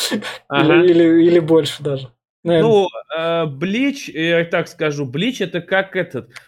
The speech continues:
Speaker 2: это вроде от одного издателя вместе с «Наруто», и «Наруто», и «Блич» — это одни и те же выпускали, но он как противоположность был «Наруто».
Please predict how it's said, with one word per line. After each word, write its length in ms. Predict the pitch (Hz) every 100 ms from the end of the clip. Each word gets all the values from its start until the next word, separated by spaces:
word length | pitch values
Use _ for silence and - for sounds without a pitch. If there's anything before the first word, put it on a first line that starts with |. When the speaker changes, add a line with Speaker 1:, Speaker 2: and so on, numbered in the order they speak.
| -
Speaker 2:
это 240 | 190 233
вроде 320 | 196 269 208
от 180 | 180 180
одного 380 | 202 185 202 247
издателя 500 | 170 156 233 208 160
вместе 300 | 165 208 208
с 60 | -
«Наруто», 580 | 165 139 135 190 233
и 120 | 196 175
«Наруто», 380 | 180 185 175 156
и 80 |
«Блич» — 300 | 151 170 175 160
это 380 | 139 143 135
одни 280 | 156 156 175
и 20 | 147
те 180 | 143
же 120 | 120 127
выпускали, 720 | 139 165 - 185 175 175 175 - -
но 160 | 175
он 220 | 202 220 240
как 240 | 226 -
противоположность 1300 | 196 170 190 175 190 185 170 190 196 175 123 120 -
был 220 | 135 131
«Наруто». 500 | 131 147 139 - 110